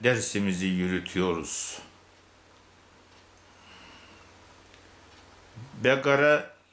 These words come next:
kelimesi biliyorsunuz ki katili meçhul, ölüye parçası vurulan bir kurbanın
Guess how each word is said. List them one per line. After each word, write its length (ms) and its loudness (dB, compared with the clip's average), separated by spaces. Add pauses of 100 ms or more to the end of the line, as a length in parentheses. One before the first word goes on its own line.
(160)
kelimesi 960 -2
biliyorsunuz 880 0
ki 340 4 (760)
katili 640 0
meçhul, 560 -2 (1400)
ölüye 420 4
parçası 720 -2
vurulan 760 2 (560)
bir 240 -2
kurbanın 680 0